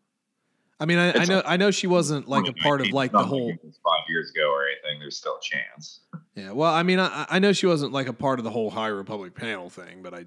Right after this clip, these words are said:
Speaker 1: you know, I just kinda
Speaker 2: Right.
Speaker 1: wondered if, 'cause, uh, we hadn't really seen anything from recent. Anyway, well, I think that's all, pretty much all we have to say for today.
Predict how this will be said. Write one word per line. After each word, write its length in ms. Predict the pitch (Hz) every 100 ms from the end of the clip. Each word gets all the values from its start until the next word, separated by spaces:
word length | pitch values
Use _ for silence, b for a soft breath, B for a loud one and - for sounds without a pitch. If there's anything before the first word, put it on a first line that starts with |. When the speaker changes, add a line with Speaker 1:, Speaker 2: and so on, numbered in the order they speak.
| 175
Speaker 1:
you 120 | 185
know, 60 | 87
I 60 | 87
just 300 | - - -
kinda 180 | 98 90
Speaker 2:
Right. 80 | 87
Speaker 1:
wondered 340 | 87 87 85
if, 220 | 95 _ _ _ - -
'cause, 180 | 98 92
uh, 80 | 87 80
we 100 | 95
hadn't 200 | 87 90
really 180 | 90 87
seen 220 | - 98
anything 340 | 90 90 95 -
from 180 | - 92
recent. 320 | 95 - -
Anyway, 340 | 233 233 165 156 B B B B B B B B _ _ -
well, 200 | 190 226
I 100 | 170
think 240 | 175 240 226
that's 240 | 208 180
all, 320 | 190 185 180
pretty 220 | 165 226 226
much 180 | 165 165
all 200 | 156 147
we 80 | 143
have 240 | 143 139
to 80 | 123
say 400 | - 151 143 139
for 300 | - 147 139
today. 720 | - 110 147 127 120 139 127